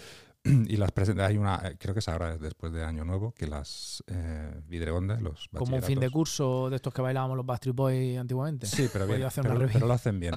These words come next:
Speaker 1: Y, y luego hay mucho, eh, hay mucho, se hace mucho esto y tal, y también hay, eh, grupos amateurs de teatro que hacen revue. Y ya también hay grupos de empresa que hacen revue y la presentan en diferentes salas, en diferentes teatros o para la empresa.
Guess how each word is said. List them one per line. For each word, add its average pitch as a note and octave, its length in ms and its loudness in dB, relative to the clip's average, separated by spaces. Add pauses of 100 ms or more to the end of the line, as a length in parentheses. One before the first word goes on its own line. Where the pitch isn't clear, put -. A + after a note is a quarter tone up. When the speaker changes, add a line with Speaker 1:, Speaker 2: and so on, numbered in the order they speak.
(100)
Speaker 1:
Y, A#2 340 2
y A#2+ 40 4
luego C#3+ 200 6
hay C#3 120 6
mucho, C3+ 840 8 (320)
eh, G2 600 4 (340)
hay G#2 60 2
mucho, G2 1200 4 (540)
se - 160 -2
hace G#2 160 4
mucho A#2+ 260 4
esto - 180 0
y A#2+ 40 -2
tal, C#3+ 240 0
y - 60 -2
también G2+ 240 4
hay, A2 320 4
eh, E2+ 400 0
grupos F#2 320 2
amateurs F#2+ 400 0
de F2+ 100 0
teatro F2 280 -2
que D#2+ 60 -6
hacen E2 180 -4
revue. G2+ 280 0 (400)
Y F2 100 -4
ya D#2+ 140 0
también F2 280 -2
hay F2+ 100 0
grupos F#2 460 0
de F2+ 140 -2
empresa A2 680 0
que D#2+ 100 -8
hacen E2 240 -4
revue C#2+ 320 -6
y E2 140 -16
la C#2+ 140 -8
presentan - 420 -8
en D#2 220 -6
diferentes D#2 480 -8
salas, G2 400 -2
en E2 80 -6
diferentes E2 340 -10
teatros G2+ 340 -2
o G2 60 0
para D2+ 220 -6
la D2 80 -4
empresa. G#2+ 420 0